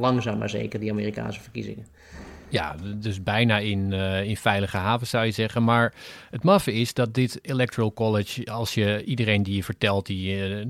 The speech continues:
Speaker 2: hoe het werkt, die kijkt je aan van, eh, waarom in vredesnaam zo'n, eh, zo'n raar systeem.
Speaker 1: Ja, vertel me
Speaker 2: Maar
Speaker 1: de
Speaker 2: het is wel
Speaker 1: geschiedenis eens even.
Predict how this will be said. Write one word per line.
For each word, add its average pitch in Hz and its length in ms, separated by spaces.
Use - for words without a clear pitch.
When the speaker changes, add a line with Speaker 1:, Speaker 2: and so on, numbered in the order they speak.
Speaker 2:
hoe 110 180
het 87 160
werkt, 110 300
die 98 100
kijkt 95 300
je 110 60
aan 92 220
van, 87 340
eh, 87 80
waarom 90 300
in 87 60
vredesnaam 98 600
zo'n, 90 400
eh, 85 260
zo'n 87 240
raar 90 240
systeem. 98 500
Speaker 1:
Ja, 151 120
vertel - 220
me 175 60
Speaker 2:
Maar 165 80
Speaker 1:
de 151 60
Speaker 2:
het 131 80
is 170 60
wel 175 60
Speaker 1:
geschiedenis 120 300
eens 110 180
even. 107 160